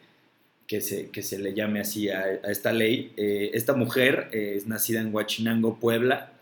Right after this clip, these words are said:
y lo que le pasó fue que a sus dieciocho años, eh, con su pareja de seis años, eh,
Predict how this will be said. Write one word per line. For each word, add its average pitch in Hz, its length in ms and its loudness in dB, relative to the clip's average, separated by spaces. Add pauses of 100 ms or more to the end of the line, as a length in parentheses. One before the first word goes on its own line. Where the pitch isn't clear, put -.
(540)
y 131 180 6
lo 131 160 6
que 127 80 4
le 127 100 8
pasó 156 320 2
fue 139 280 4
que 120 100 2
a 110 40 2
sus 107 140 -4
dieciocho 127 560 0
años, 110 600 -2 (120)
eh, 95 400 -6 (200)
con 104 160 -6
su 110 120 -8
pareja 120 380 2
de 107 80 4
seis 123 320 2
años, 120 560 2
eh, 101 600 -2